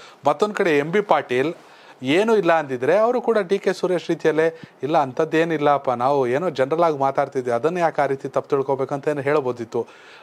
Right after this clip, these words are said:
ಆದರೆ ಎಂ ಬಿ ಪಾಟೀಲ್, "ನಮ್ಮ ಅಪ್ಪ ಅಮ್ಮನೇ ನನಗೆ ವಾರ್ನಿಂಗ್ ಕೊಟ್ಟಿಲ್ಲ, ನನ್ನ ಗುರುಗಳು ನನಗೆ ವಾರ್ನಿಂಗ್ ಕೊಟ್ಟಿಲ್ಲ,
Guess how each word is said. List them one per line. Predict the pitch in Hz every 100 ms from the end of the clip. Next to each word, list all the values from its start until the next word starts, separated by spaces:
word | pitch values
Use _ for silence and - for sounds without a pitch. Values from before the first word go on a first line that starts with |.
| -
ಆದರೆ | 123 131 123 123 139 165 170 - _ 127
ಎಂ | 135
ಬಿ | 143
ಪಾಟೀಲ್, | 139 127 127 147 160 - - _ 120
"ನಮ್ಮ | 135 147
ಅಪ್ಪ | 147 -
ಅಮ್ಮನೇ | 170 165 160 160
ನನಗೆ | 156 147 131
ವಾರ್ನಿಂಗ್ | 131 139 139 131
ಕೊಟ್ಟಿಲ್ಲ, | 123 127 120 120 120 113 101 _ _ - - - -
ನನ್ನ | 139 139
ಗುರುಗಳು | 147 170 185 175
ನನಗೆ | 151 147
ವಾರ್ನಿಂಗ್ | 135 131 135
ಕೊಟ್ಟಿಲ್ಲ, | 131 120 123 117 117 117